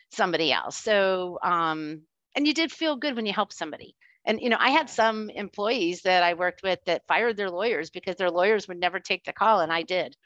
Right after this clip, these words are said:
Speaker 2: Yeah.
Speaker 1: So.
Speaker 2: Well, there, yeah,
Speaker 1: <laughs>
Speaker 2: and I mean, and there's something to be said about that, to, to allow, uh, I mean, I, I think sometimes you forget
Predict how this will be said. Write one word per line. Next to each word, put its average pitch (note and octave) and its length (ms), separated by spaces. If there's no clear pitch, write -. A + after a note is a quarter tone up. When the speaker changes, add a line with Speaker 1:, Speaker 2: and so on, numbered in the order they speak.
Speaker 2:
Yeah. F#3 480
Speaker 1:
So. - 140
Speaker 2:
Well, A#3+ 200
there, B3+ 160
yeah, - 260
Speaker 1:
<laughs> - 40
Speaker 2:
and D4 140
I C#4 100
mean, D#4 180
and D#4+ 140
there's D4+ 140
something E4 260
to E4 60
be B3 100
said A3 200
about A3 300
that, F3 200
to, F#3 200
to G3+ 320
allow, F3+ 680
uh, E3+ 400
I A#3+ 60
mean, B3 160
I, - 60
I C4 80
think D#4+ 220
sometimes C4 400
you A3 60
forget G#3 400